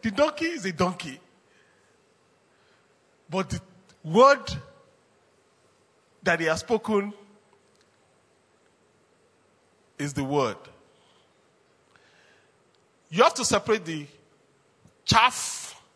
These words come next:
from the wheat. Take the fish and spit out the bone. That is for those that you consider don't have the right to criticize you.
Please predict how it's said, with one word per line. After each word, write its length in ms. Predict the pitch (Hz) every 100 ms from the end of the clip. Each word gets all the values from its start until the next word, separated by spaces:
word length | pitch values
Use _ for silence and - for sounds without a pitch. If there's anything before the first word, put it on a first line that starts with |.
| _ _ _ _ _ _
from 320 | - 175 170
the 80 | 147
wheat. 460 | 139 160 - - - - _ _ _ _ _ _ _ _ _ _ _ _ _ _ - _ _ _ _ _ _ _ _ _ -
Take 220 | 302 208
the 80 | 214
fish 280 | - 190
and 140 | 165 139
spit 340 | - - -
out 160 | 156 143
the 60 |
bone. 320 | 120 127 110 104 - _ - _ _ _ _ _ _ _ _ _ _ _ _ -
That 220 | 208 220
is 100 | 185
for 200 | - 170
those 800 | 151 262 294 208 190 - - - _ _ _ _ _
that 200 | 165 160
you 60 | 180
consider 640 | - 180 - 208 208 202 196 - _ _ -
don't 200 | 185 180
have 500 | - 156 151 147 -
the 100 | 139
right 580 | 135 147 160 - - - - -
to 80 | -
criticize 680 | 147 - 139 135 131
you. 60 | 117